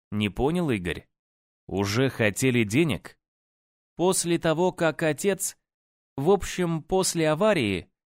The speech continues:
он от Стаса потребовал лечиться. Дал денег на клинику».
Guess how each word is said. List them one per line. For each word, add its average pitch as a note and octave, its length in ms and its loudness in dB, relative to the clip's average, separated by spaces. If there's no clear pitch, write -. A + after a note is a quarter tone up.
он D3 200 2
от D3 120 -2
Стаса G#3 460 2
потребовал D#3+ 560 0
лечиться. D3 800 -4
Дал F#3 420 2
денег D#3 400 -2
на F3 120 -2
клинику». G#2 720 -2